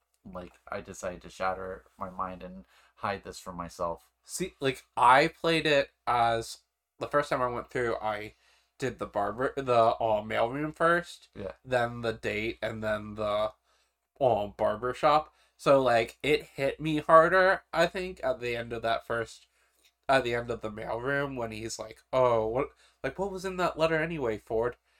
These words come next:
Speaker 2: I was just like, "I told her I loved her." I was just like, without having the date beforehand,
Speaker 1: Yeah.
Speaker 2: I think that w-, that w-, that was, like, a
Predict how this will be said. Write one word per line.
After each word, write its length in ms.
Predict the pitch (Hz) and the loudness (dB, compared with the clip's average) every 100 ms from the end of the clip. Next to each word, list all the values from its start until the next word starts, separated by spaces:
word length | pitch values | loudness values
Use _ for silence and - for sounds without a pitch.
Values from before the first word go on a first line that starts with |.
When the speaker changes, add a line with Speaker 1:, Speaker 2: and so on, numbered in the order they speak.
| _ - | _ -10
Speaker 2:
I 60 | |
was 100 | 107 | -10
just 160 | 101 - | -10 -16
like, 140 | - | -14
"I 80 | 107 | -16
told 260 | - 127 120 | -2 -2 0
her 160 | 110 | 0
I 80 | 107 | 0
loved 300 | 110 117 113 | 2 0 0
her." 120 | 107 | -4
I 60 | 110 | -4
was 200 | 117 113 | -6 -6
just 60 | 117 | -4
like, 160 | 117 | -4
without 380 | 127 135 143 139 | -2 2 4 2
having 380 | - 139 131 120 | 2 0 0 -6
the 100 | 113 | -6
date 480 | 110 110 107 117 - _ | -6 -10 -10 -10 -14 _
beforehand, 840 | 135 - 101 110 127 143 143 151 160 _ | -12 -10 -8 -8 -6 -4 -2 -4 -6 _
Speaker 1:
Yeah. 240 | 120 113 113 | -6 0 2
Speaker 2:
I 120 | 127 | 2
think 220 | 160 160 | 0 -4
that 120 | 135 | 2
w-, 180 | 127 131 - | 2 2 0
that 60 | |
w-, 180 | 123 139 | 0 0
that 100 | 123 | -2
was, 140 | 120 120 | -4 -4
like, 180 | 113 | -4
a 140 | 113 | -4